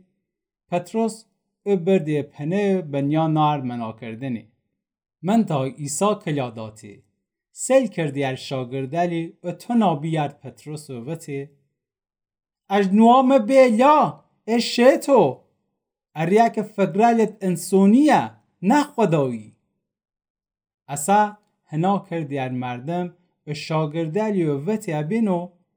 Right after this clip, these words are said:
ئەر کەسی بیتی و تۆر منابای، باز وش هاشا کە سەلی وش بگرێ کول، ئێ و تۆر منابای.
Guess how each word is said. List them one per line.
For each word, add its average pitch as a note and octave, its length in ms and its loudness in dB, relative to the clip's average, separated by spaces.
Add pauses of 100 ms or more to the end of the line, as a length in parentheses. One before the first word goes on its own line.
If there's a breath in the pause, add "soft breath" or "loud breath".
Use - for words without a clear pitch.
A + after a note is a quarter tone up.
(680)
ئەر G3+ 160 2
کەسی A#3+ 420 -2
بیتی G3+ 400 2
و F#3+ 100 -4 (100)
تۆر G3 280 -4
منابای، G3 680 4 (440)
باز A#3 520 4
وش C4 260 2
هاشا F#3 580 2 (140)
کە E3+ 120 -4 (180)
سەلی G3+ 440 0
وش A#3 320 -2
بگرێ F3 580 0
کول، D3+ 360 -2 (400)
ئێ A3 80 0
و G#3+ 140 2 (100)
تۆر C4+ 280 2
منابای. D#3 600 4